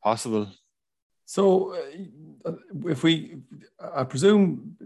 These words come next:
Speaker 2: on a plough-based type of system, because it's a plough-based system to a degree, it's almost self-correcting in the sense that it is a plough-based system. Um, we might come back to this later on in, in terms of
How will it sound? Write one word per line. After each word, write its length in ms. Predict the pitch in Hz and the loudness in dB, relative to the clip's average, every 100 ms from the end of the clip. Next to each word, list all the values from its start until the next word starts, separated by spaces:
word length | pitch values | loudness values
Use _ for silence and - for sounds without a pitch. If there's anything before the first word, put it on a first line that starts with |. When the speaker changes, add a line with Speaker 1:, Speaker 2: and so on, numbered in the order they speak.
| - | -4
Speaker 2:
on 100 | 127 | -2
a 40 | |
plough-based 640 | 123 175 185 180 165 143 - | 0 4 6 6 6 4 0
type 260 | - 139 | -2 -2
of 160 | 117 - | -4 -8
system, 680 | - 151 143 - 104 98 95 | -2 -2 -2 -4 -4 -2 -4
because 560 | - - - 127 151 | -12 -16 0 2 2
it's 140 | 143 117 | 0 -6
a 40 | |
plough-based 500 | 117 117 107 107 101 | -2 0 2 -2 -2
system 300 | 113 107 104 | -8 -8 -8
to 140 | 92 101 | -6 -8
a 40 | |
degree, 260 | 95 110 104 | -4 -2 -2
it's 140 | 101 | -2
almost 500 | 107 107 101 - - _ _ _ _ _ | 0 0 -2 -8 -20 _ _ _ _ _
self-correcting 640 | - 120 - 117 131 131 110 | 0 0 0 -4 -2 0 0
in 120 | 98 | 0
the 60 | |
sense 260 | 95 110 104 | 0 -2 -2
that 100 | 101 | -4
it 100 | 104 | -2
is 120 | 123 | -2
a 60 | 120 | -2
plough-based 500 | 110 104 98 101 - | -2 -2 -2 -4 -4
system. 420 | 104 - 95 95 - | -8 -8 -12 -12 -8
Um, 240 | 101 98 | -6 -4
we 100 | 107 | -2
might 200 | 165 196 | 0 0
come 100 | 143 | 0
back 160 | 147 135 | -2 -2
to 60 | 123 | -4
this 160 | 110 | -2
later 240 | 117 104 107 | -2 0 2
on 200 | 107 101 | 2 0
in, 200 | 107 110 | -4 -6
in 60 | 98 | -6
terms 300 | 107 101 110 | -4 -4 -2
of 300 | 101 98 | -4 -4